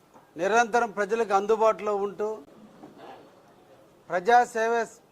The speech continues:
పరమావధిగా భావించి, ఈ పద్నాలుగు నెలల కాలం నుంచి కూడా కావలి రాజకీయాల్లో తెలుగుదేశం పార్టీ అధినేత శ్రీ నారా చంద్రబాబు గారి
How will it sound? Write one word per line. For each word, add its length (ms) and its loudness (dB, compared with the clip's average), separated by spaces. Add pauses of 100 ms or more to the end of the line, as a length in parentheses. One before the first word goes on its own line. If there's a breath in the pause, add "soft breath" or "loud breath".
(1160)
పరమావధిగా 760 2 (120)
భావించి, 440 0 (920)
ఈ 100 -10 (160)
పద్నాలుగు 560 2
నెలల 200 0 (120)
కాలం 300 2
నుంచి 260 -6
కూడా 140 -4 (100)
కావలి 340 0 (120)
రాజకీయాల్లో 680 -2 (1300)
తెలుగుదేశం 680 0
పార్టీ 260 2 (100)
అధినేత 400 -2 (1080)
శ్రీ 120 -4 (100)
నారా 220 6 (120)
చంద్రబాబు 480 -2
గారి 180 0